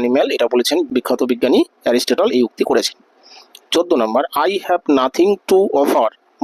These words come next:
but blood, toil, tear and sweat", তাহলে এই বিখ্যাত উক্তি করেছেন কি? উইনস্টন চার্চিল, উইনস্টন চার্চিল। পনেরো নম্বর, "A thing of beauty is a joy forever", "A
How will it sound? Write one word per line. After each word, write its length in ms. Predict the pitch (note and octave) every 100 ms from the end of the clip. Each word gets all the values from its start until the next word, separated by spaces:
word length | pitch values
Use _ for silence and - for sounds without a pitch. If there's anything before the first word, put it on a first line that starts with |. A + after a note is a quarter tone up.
| B2+
but 140 | B2+ A#2+
blood, 300 | B2 B2+ D#3+ - - _ _ _ _ _ -
toil, 320 | C#3 D3 F3+ G3+ -
tear 220 | C#3+ E3 D3
and 160 | C#3 C3+ - - _ - -
sweat", 380 | - E3 - - - _ _ _ _ _ - -
তাহলে 160 | C#3+ -
এই 180 | D#3 F#3
বিখ্যাত 260 | E3+ F3
উক্তি 200 | E3 -
করেছেন 280 | D3+ D3 C#3+
কি? 180 | C#3+ G3+ -
উইনস্টন 540 | C#3+ D#3 F#3+ - - C#3+
চার্চিল, 500 | C#3+ B2+ A#2+ - F3 B2+ - _ _ -
উইনস্টন 460 | C3 C3+ - F3 E4+ _ _ -
চার্চিল। 360 | - A#3+ - - - _ _ _ _
পনেরো 220 | - F#3+ D#3
নম্বর, 320 | A#2 A#2 E3 _ _ _ _ _ _ _ _ - _ - - E3
"A 40 | F3 -
thing 180 | - F#3+ A3+ D#3+
of 60 | D#3 C#3+
beauty 320 | E3+ - A#3 A#3 _ _ _ -
is 80 | D3+ D3
a 20 | C3 -
joy 180 | D3 E3+ B3 -
forever", 380 | D3 B2+ A#2 - - _ _ _ -
"A 20 | D#3+